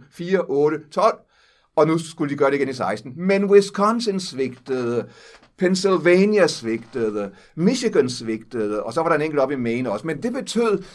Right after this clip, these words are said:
at Trump, øh, kom til at få et, øh, et flertal, øh, i valgmandskollegiet, takket være, at han i disse tre stater vandt med en meget, meget tynd margin på i alt syvoghalvfjerds tusind syv hundrede fireogfyrre stemmer. Det, det er så få stemmer, at de kan være på et amerikansk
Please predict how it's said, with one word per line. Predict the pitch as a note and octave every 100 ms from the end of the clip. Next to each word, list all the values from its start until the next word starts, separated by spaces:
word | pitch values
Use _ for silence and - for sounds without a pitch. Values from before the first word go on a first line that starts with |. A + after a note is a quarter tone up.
| - -
at | D3 C#3+ -
Trump, | - E3+ F3 - -
øh, | C#3+ B2+
kom | E3+
til | D#3 G3+
at | D#3+
få | E3+ F3
et, | C#3+ -
øh, | C#3+
et | C3 C3+ -
flertal, | - D#3+ G#3+ - C#3 C3+ - -
øh, | B2+ A#2 A#2 A2+ A2 - - -
i | C#3 A#2 A#2 -
valgmandskollegiet, | - F3+ A#3 G3 F#3 D3 C3+ C3+ - - -
takket | - D3+ G3 A3+ G3+
være, | C#3 C#3+ F#3 F#3 -
at | C3+
han | D#3 C3+ C#3
i | D3
disse | C#3 E3+ G3 F3+
tre | - F3+ E3+
stater | D3+ D#3+ D3+ C#3
vandt | B2+ D#3 D3+ D3+
med | D#3
en | F3
meget, | A3+ B3
meget | F3+ F3+
tynd | G3 F3+
margin | D3+ D3 D3
på | C#3+ C#3
i |
alt | C#3+ C3+
syvoghalvfjerds | D#3+ D3 C3 C3+
tusind | D3+ B2+ A#2+
syv | C3+
hundrede | B2 A#2
fireogfyrre | B2 B2 A#2
stemmer. | A#2 A2 A#2 - -
Det, | F3 G3+ G3+ E3+
det |
er | G3
så | A3+
få | A3+ A#3 G3
stemmer, | F3 F3+
at | F3+ F3+
de |
kan | E3 D3
være | C3 F3+
på |
et | C3+
amerikansk | C#3 B2 A#2+ C#3+ C#3